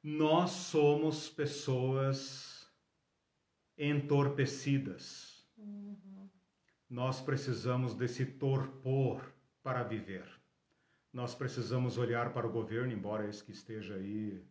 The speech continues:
Speaker 1: né, não nos permita isso, mas nós precisamos ficar bem distraídos,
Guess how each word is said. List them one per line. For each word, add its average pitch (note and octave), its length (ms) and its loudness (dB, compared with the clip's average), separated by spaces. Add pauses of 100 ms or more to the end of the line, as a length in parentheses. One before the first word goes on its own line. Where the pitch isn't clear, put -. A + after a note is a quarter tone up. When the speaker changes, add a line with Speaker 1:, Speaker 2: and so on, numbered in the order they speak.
(140)
Speaker 1:
né, G#2+ 200 -14 (580)
não G#2+ 240 -6
nos G#2+ 240 -6
permita A2+ 640 -6
isso, B2 440 -6 (680)
mas C#3+ 280 2
nós D#3 240 4
precisamos C#3 800 2
ficar C3 420 2
bem D3+ 560 2
distraídos, A#2+ 1160 -4